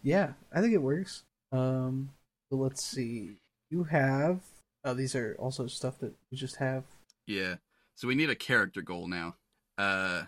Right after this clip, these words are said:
Speaker 2: so primary goal, beat the shit out of Santa. Besides
Speaker 1: Obvious.
Speaker 2: that, choose one or create your own. Petty revenge, fight capitalism, kick the <laughs> shit out of some elves, or be cooler than the North Pole.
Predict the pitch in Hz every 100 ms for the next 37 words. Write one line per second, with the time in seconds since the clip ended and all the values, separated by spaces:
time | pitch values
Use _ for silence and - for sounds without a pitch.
0 | - _ _ - 135 117 113 - _ -
1 | - 208 208 131 107 95 98 95 - 107
2 | 120 151 147 - 147 127 123 117 120 90
3 | 90 - - _ _ 117 - 156 143 117
4 | 107 110 - 147 139 113 117 123 123 110
5 | 92 110 104 110 107 98 64 - - _
6 | _ - 131 165 180 143 127 127 127 123
7 | - _ - 160 151 123 113 117 110 107
8 | 104 107 110 _ _ _ - 143 - -
9 | - 180 185 165 156 147 151 120 110 107
10 | 107 - - - _ 143 165 170 156 -
11 | 175 175 202 185 165 139 131 131 127 -
12 | 117 90 -